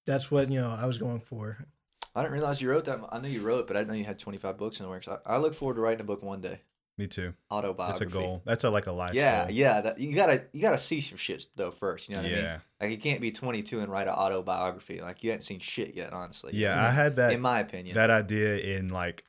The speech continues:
Speaker 3: early high school is, like, I wanna do, like, one of every sort of, like, big media thing. Like,
Speaker 2: Media?
Speaker 3: make an album,
Speaker 2: Oh, yeah,
Speaker 3: write a
Speaker 2: that's
Speaker 3: book,
Speaker 2: awesome.
Speaker 3: make
Speaker 2: Yeah.
Speaker 3: a movie.
Speaker 2: That's cool. I would
Speaker 3: I
Speaker 2: love to
Speaker 3: had
Speaker 2: make a
Speaker 3: another
Speaker 2: movie, dude.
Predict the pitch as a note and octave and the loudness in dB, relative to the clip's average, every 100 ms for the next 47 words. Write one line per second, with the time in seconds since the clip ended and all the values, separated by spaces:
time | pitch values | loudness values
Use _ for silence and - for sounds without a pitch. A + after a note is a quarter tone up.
0 | - G#2 A2 G#2+ G#2 G2 G#2 G2 - F#2+ | -2 2 4 4 2 2 0 -2 -6 -6
1 | F#2 F#2 F2+ - F#2 A2+ B2+ A#2+ G2 A2 | -4 -4 -4 -2 0 2 2 2 0 0
2 | G#2+ G2 - F2+ F#2 G2 G#2+ G2+ E2+ F2 | 2 0 -2 -6 -2 0 0 0 -2 -4
3 | F#2+ E2+ G2 G2 F#2 - F#2+ F2 E2+ E2 | -4 -4 -4 -4 -4 -4 -4 -4 -4 -6
4 | D#2+ _ F2 E2+ F#2+ F2+ F2+ E2 - _ | -8 _ -20 -6 -4 -2 -4 -8 -18 _
5 | _ _ _ - F2+ F2 E2+ E2+ D#2+ - | _ _ _ -10 -6 -4 -4 -6 -8 -10
6 | D2+ D#2 D#2 D2+ D2+ _ - G#2 G#2 G#2+ | -12 -12 -12 -10 -12 _ -10 -4 0 0
7 | A2 A2 A2 A#2 A2 G#2+ G2 G#2 G2 G2 | 0 2 2 4 4 4 2 2 0 -2
8 | G2 - C3+ D3 C3+ C3 C3 - - - | -6 -2 4 8 10 8 6 8 10 8
9 | A2 G#2+ G#2 G#2 G2+ G#2 A2 A#2+ A2+ G#2+ | 8 8 6 4 -2 2 2 4 4 6
10 | G#2 G2 G2 F#2+ G2 _ _ _ - G#3+ | 4 0 0 0 -2 _ _ _ -2 0
11 | - D4 - G3 C#3+ C#3 F3 F#3+ C#3+ A2 | 2 2 2 0 2 4 4 4 6 6
12 | A#2+ A2+ F#2+ | 4 4 2